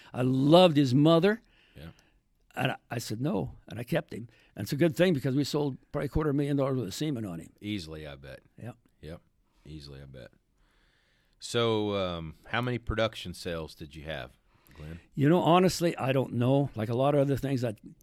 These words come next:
Speaker 1: we were going so fast,
Speaker 2: Yeah.
Speaker 1: I didn't keep track.
Speaker 2: Right.
Speaker 1: But it should be over seventy.
Speaker 2: Yep. Yep. And, uh, a few of those were well over a million, million and a half dollar sales.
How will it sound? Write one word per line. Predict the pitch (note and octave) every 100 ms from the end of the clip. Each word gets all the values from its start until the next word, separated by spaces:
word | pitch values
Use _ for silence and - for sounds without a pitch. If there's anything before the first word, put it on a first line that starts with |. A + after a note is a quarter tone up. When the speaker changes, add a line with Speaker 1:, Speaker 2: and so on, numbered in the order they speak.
| -
Speaker 1:
we | C3
were | B2+
going | B2 C#3 B2+
so | - C#3+
fast, | - B2+ B2+ A2+
Speaker 2:
Yeah. | A2
Speaker 1:
I |
didn't | A#2 G#2+
keep | - G2
track. | - A#2+ B2 C3 -
Speaker 2:
Right. | D#2+ - -
Speaker 1:
But | A#2+
it |
should | - D#3
be | D3
over | C3+ A#2
seventy. | F#2 C3+ A2 F#2+ - D#2+ - -
Speaker 2:
Yep. | D2+ - _ _ _ _
Yep. | - F2 - _ _ _ _ _ _ -
And, | D2 D#2 D2+
uh, | D#2 D2+ D2+ D2+
a | D2
few | - G2 F#2+
of |
those | E2+ E2 E2+ D#2+
were | D#2 D2+ D2 - _ -
well | E2 F2
over | E2+ E2+ D2+ D2+
a |
million, | D#2+ F2 F2 E2+ D#2+ D2+ -
million | E2+ E2+ D2+
and | D2+
a |
half | E2 -
dollar | E2+ D#2+ D2+
sales. | - F#2 F#2+ D#2+ E2+ -